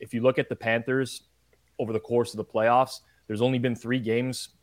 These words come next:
where they've given up less than thirty shots on goal.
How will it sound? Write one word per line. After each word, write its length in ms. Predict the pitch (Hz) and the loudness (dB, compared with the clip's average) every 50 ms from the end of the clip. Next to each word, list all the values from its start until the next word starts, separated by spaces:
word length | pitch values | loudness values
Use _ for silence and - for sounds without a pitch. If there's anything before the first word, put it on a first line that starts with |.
| _ | _
where 120 | - 120 113 | -2 0 2
they've 180 | 113 110 95 | 2 2 0
given 240 | 98 117 104 113 107 | 0 -2 -2 0 2
up 140 | 110 107 - | 0 0 0
less 240 | 101 107 110 107 - | 2 0 0 0 0
than 160 | - 110 101 | -4 -6 -4
thirty 260 | - 113 110 104 107 | -2 -2 0 0 -2
shots 340 | 101 - - 107 110 107 - | -2 0 0 0 0 0 0
on 180 | 104 101 98 92 | -2 -4 -2 -2
goal. 340 | 92 107 117 131 139 - | 2 2 2 2 2 -2